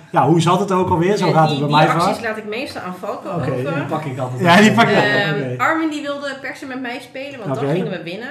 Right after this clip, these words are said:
Speaker 2: Dat was toen ook allebei de keren gelukt.
Speaker 1: Nou,
Speaker 2: Dus dat
Speaker 1: een,
Speaker 2: is
Speaker 1: eh,
Speaker 2: fijn.
Speaker 1: natuurtalent.
Speaker 2: En hij wilde zijn eigen bordje. Zodat hij, als hij dan een steen had gepakt uit het zakje... Zodat hij daar op het
Speaker 1: Ja,
Speaker 2: bordje
Speaker 1: oké,
Speaker 2: mocht.
Speaker 1: cool.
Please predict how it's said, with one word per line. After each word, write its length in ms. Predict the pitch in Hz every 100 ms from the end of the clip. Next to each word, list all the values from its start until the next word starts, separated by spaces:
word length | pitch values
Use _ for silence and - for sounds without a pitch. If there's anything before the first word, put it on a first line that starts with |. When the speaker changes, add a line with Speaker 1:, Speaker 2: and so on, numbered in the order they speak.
| 311 196
Speaker 2:
Dat 180 | 202 254
was 380 | 202 - - _
toen 200 | 349 330
ook 220 | 339 277 - -
allebei 260 | 269 247 196
de 80 |
keren 220 | 190 180 160
gelukt. 420 | 165 180 453 - -
Speaker 1:
Nou, 240 | - 120 - - -
Speaker 2:
Dus 260 | - 185 -
dat 140 | 208
Speaker 1:
een, 100 | 240
Speaker 2:
is 60 | 202
Speaker 1:
eh, 120 | 151
Speaker 2:
fijn. 240 | 147 143 160
Speaker 1:
natuurtalent. 760 | 165 262 285 175 139 127 123 - - _ _ _
Speaker 2:
En 100 | 240
hij 120 | 240
wilde 160 | 240 220
zijn 140 | 165
eigen 240 | 196 214 160
bordje. 320 | 233 - 311 330 - _ _ _ _ _ _ _
Zodat 360 | _ 220 202 -
hij, 160 | 190 -
als 140 | 190 214
hij 160 | 262
dan 140 | 240 196
een 60 |
steen 260 | 180 220 214
had 100 | 196
gepakt 300 | - 190 190
uit 80 | -
het 100 | -
zakje... 240 | 196 -
Zodat 200 | 190 180
hij 100 | 180 160
daar 220 | 208 226
op 120 | -
het 120 | - 156
Speaker 1:
Ja, 60 |
Speaker 2:
bordje 160 | 196 151
Speaker 1:
oké, 80 | 147
Speaker 2:
mocht. 120 | 202
Speaker 1:
cool. 340 | - 143 202